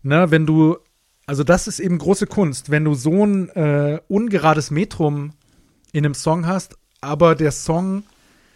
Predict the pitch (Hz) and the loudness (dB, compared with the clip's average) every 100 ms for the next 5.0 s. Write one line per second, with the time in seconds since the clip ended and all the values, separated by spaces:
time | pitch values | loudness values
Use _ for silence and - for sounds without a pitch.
0 | _ - 127 214 - 196 226 214 147 180 | _ -6 0 0 2 2 2 0 -2 -4
1 | - 170 - 170 175 190 - 180 - 147 | 0 -2 0 -4 -2 -4 -4 -4 2 4
2 | 156 - - 98 - 90 87 92 - _ | 2 0 -12 -10 -8 -6 -6 -8 -12 _
3 | 147 131 135 131 - - 104 98 - 196 | -4 0 0 0 -10 -8 -6 -6 -10 -14
4 | - 147 - - 156 - - 139 - | -4 -4 -4 -6 -6 -6 -8 -8 -8